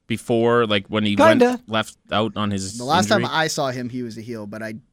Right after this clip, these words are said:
Speaker 3: don't think I saw him. I think he wrestled a little bit after the last
Speaker 2: He was
Speaker 3: time
Speaker 2: a
Speaker 3: I saw him.
Speaker 2: face when he was tagging with Seth Rollins.
Speaker 1: Right.
Speaker 3: But he was a heel when he was feuding with Sami Zayn,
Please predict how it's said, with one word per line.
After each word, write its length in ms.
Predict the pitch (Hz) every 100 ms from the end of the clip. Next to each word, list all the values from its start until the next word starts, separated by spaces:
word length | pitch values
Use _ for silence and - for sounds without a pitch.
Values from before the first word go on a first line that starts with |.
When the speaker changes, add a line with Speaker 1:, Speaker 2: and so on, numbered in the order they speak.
| _ _
Speaker 3:
don't 200 | 127 135
think 160 | 139 127
I 100 | 117
saw 280 | - 131 120
him. 440 | 131 120 117 117 -
I 80 | 156
think 140 | 143
he 80 | 143
wrestled 320 | 135 135 131
a 40 | 123
little 220 | 127 123
bit 120 | 123
after 260 | 113 117 113
the 60 |
last 160 | 113 110
Speaker 2:
He 60 | 170
was 100 | 175
Speaker 3:
time 60 |
Speaker 2:
a 20 |
Speaker 3:
I 20 | 185
saw 60 | -
him. 120 | 185
Speaker 2:
face 200 | 208 -
when 560 | 170 160 143 139 131 120
he 180 | -
was 120 | 143 135
tagging 320 | 151 135 135
with 100 | 123
Seth 220 | 131 113
Rollins. 580 | 117 104 92 85 - - _
Speaker 1:
Right. 380 | 107 107 85 - -
Speaker 3:
But 100 | 139
he 60 |
was 120 | 151
a 40 | 135
heel 360 | - 180 160 147
when 100 | 139
he 60 |
was 100 | 127
feuding 260 | - 135 123
with 100 | 117
Sami 260 | 127 104 98
Zayn, 400 | 104 95 98